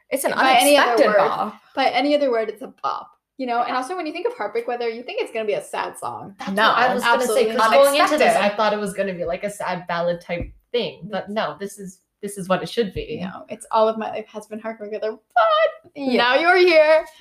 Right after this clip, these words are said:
Speaker 2: Like, it's so perfect. Oh, it's the perfect way to encapsulate this album 'cause it does include that nice little Heartbreak Weather in the other tracks. But now it's, like, happy and uplifting, and there's also those tracks.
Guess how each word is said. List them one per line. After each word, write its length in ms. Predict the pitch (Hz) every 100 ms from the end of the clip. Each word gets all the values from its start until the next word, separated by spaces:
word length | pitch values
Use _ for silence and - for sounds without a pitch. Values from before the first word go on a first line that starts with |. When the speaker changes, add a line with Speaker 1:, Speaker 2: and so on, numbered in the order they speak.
| - _ -
Speaker 2:
Like, 140 | 359
it's 200 | 403 -
so 220 | 415 392 - _ _ _ _ _ _
perfect. 540 | - 349 247 226 - - -
Oh, 340 | 233 240 233 196
it's 160 | 269
the 80 | 294
perfect 320 | 285 311 311 294
way 120 | 254
to 220 | 254 214
encapsulate 500 | 226 226 208 202 190
this 160 | 202 202
album 400 | 180 190 202 202 -
'cause 140 | 285
it 100 | 294
does 140 | 294 277
include 300 | 254 202 202
that 200 | 175 - -
nice 200 | 190 190
little 160 | 180 196
Heartbreak 360 | - - 190
Weather 240 | 185 190 185
in 160 | 196
the 80 | 196
other 180 | - 180
tracks. 540 | - 214 - - - _ - _ _
But 100 | - 214
now 180 | 202 202
it's, 120 | 196
like, 120 | - _ _
happy 460 | - 339 339 214 196
and 120 | 233 233
uplifting, 680 | 233 269 269 - 233 214
and 160 | 220 208
there's 220 | 208 208
also 260 | - - 247
those 280 | 285 392 -
tracks. 540 | - - _ - _